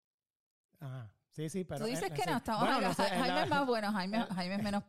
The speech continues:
Speaker 2: menos, mejor pensado que yo.
Speaker 1: en la, en lo legal, yo pienso que van a haber dos argumentos rápidos. Número uno, falta de jurisdicción porque, por el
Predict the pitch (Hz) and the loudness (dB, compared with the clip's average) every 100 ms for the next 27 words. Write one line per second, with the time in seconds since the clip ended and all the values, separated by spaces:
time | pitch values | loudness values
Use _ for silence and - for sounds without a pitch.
0 | _ 226 180 196 - 180 170 175 170 170 | _ -10 -6 -6 -6 -4 -2 -2 -2 0
1 | 160 147 151 160 170 170 180 175 170 165 | 0 -2 -4 -4 -2 -2 -2 -2 0 0
2 | 180 226 220 185 196 _ _ _ _ 139 | 0 0 -2 -4 -6 _ _ _ _ -6
3 | 160 156 214 247 226 170 165 135 143 151 | -4 -2 -2 -2 -2 -2 -4 -4 -2 0
4 | 190 214 160 151 165 185 185 185 214 165 | -2 -2 -2 0 0 0 -2 -2 -2 -2
5 | 147 131 135 147 147 143 196 214 196 _ | -4 -4 -4 -2 -2 0 0 -2 -4 _
6 | _ _ _ - 143 170 170 180 196 220 | _ _ _ -12 -8 -2 0 0 -2 -4
7 | 180 175 - 220 214 165 - 170 - 135 | -4 -4 -4 -4 -6 -8 -10 -18 -12 -8
8 | 131 123 | -8 -10